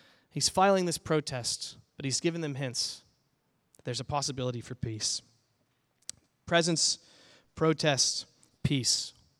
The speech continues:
Maybe I could say it this way. This is, as I've thought about this, this is something of a, of a waltz, a th-, three-step dance where God's people are at their best. They're present. They protest.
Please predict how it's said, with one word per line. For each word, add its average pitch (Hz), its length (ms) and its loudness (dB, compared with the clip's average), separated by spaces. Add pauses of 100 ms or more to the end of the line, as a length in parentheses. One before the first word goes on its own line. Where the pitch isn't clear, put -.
(540)
Maybe 165 160 2
I 156 40 4
could 147 120 -4
say 156 140 4
it 143 80 2
this 147 180 2
way. 135 160 0
This 147 180 2
is, - 240 0 (240)
as 143 120 0
I've 143 100 -2
thought 160 200 4
about 143 200 2
this, 143 180 0
this - 160 0
is 151 60 0
something 156 400 0
of 139 140 -4
a, 131 420 -2 (100)
of 139 160 -6
a 147 40 -2
waltz, 143 680 8 (600)
a 147 60 -2
th-, 170 340 4
three-step 196 680 4
dance 165 680 4 (120)
where 147 140 0
God's 170 260 6
people 170 240 4
are 151 100 8
at 151 120 6
their 147 120 2
best. 131 560 0 (340)
They're 131 100 -8
present. 147 640 -2 (600)
They 135 80 -8
protest. - 800 -2